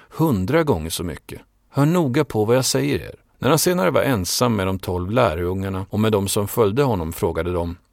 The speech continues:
"Vad betyder det som du berättade?" Han svarade, Ni har fått veta hemligheten om Guds rike, men för de som lever utanför riket berättas den med hjälp av bilder. Det är som profeten Jesaja säger, fastän de både ser och hör förstår de ingenting,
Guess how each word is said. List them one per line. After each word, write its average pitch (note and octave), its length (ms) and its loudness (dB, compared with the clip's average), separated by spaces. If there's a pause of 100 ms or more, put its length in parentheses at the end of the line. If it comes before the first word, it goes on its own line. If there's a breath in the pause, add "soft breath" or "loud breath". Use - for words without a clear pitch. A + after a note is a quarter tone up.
"Vad - 180 -2
betyder F3+ 520 -2
det G2+ 140 2
som F2+ 200 -2
du E2+ 100 -4
berättade?" - 500 -10 (280)
Han G2+ 200 -2
svarade, F#2 520 2 (120)
Ni B2 180 0
har C3+ 80 0
fått - 200 -6
veta C3+ 300 -2
hemligheten A2 800 -2
om F2+ 120 -4
Guds F#2 280 -4
rike, G#2+ 460 -4 (200)
men F#2+ 140 -4
för G#2+ 120 0
de G2+ 180 0
som G#2 180 -2
lever G2+ 240 0
utanför C3 580 -2
riket F#2 400 -6
berättas G#2 520 -2
den F2+ 180 -4
med F2+ 80 -2
hjälp E2+ 260 -4
av F2 60 -4
bilder. F#2 540 -6 (140)
Det A#2+ 140 2
är C3+ 40 6
som D3+ 180 2
profeten C3 460 0
Jesaja B2+ 460 2
säger, G#2+ 440 -2 (200)
fastän F#2+ 340 0
de G2+ 100 0
både G#2 280 2
ser A#2 380 0
och A#2 100 2
hör A2+ 340 2 (180 loud breath)
förstår B2+ 440 2
de D#3 140 2
ingenting, D#2 520 -6